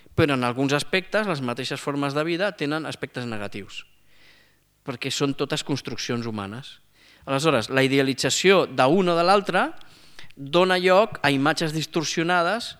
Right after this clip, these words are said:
que el que fan és, evidentment, un pot preferir una a l-, un o l'altre, una o l'altra, però que són, són imatges, són construccions, són mites. I aquests mites si els, eh, si els mirem com a mites, el que, el millor que podrem veure és que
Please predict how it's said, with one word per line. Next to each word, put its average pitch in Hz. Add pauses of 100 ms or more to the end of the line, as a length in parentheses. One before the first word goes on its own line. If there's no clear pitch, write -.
(340)
que 151
el 139
que 143
fan 175
és, 196 (140)
evidentment, 156 (140)
un 151
pot 151
preferir 131
una 156
a 147
l-, - (100)
un 156
o 151
l'altre, 196
una 147
o 156
l'altra, 202 (360)
però 139
que 131
són, -
són 147
imatges, 143
són 156
construccions, 147
són 143
mites. 117 (960)
I 156
aquests 180
mites 202 (1120)
si 135
els, 123 (100)
eh, 123
si -
els 127 (100)
mirem 139 (100)
com 139
a -
mites, 185 (100)
el 143
que, 135
el 131
millor 135
que 190
podrem 160
veure 170
és -
que 113